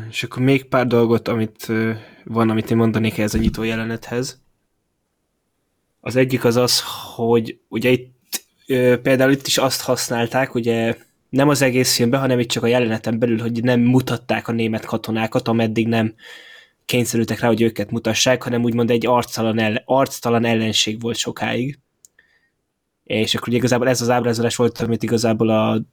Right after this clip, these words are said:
Dunkirk ugye a közelmúltban igazából az egész filmre ráhúzta. Ö, csak hogy itt ez szerintem ez kifejezetten jó volt, hogy itt nem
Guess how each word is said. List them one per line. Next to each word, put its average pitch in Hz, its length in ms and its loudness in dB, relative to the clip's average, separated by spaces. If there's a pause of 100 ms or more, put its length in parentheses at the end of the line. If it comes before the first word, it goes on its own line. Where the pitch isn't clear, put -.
Dunkirk 117 680 -4
ugye 117 440 -2 (520)
a 110 200 -4
közelmúltban 110 600 0
igazából 117 640 2
az 107 60 2
egész 110 300 0
filmre 117 260 0
ráhúzta. 123 680 -4 (1400)
Ö, 113 560 -2
csak 131 120 -2
hogy 139 100 4
itt 135 140 2
ez 131 60 2
szerintem 131 280 2
ez 127 160 -4
kifejezetten - 560 0
jó 131 200 6
volt, 127 260 4
hogy 127 140 0
itt 127 120 2
nem 135 440 2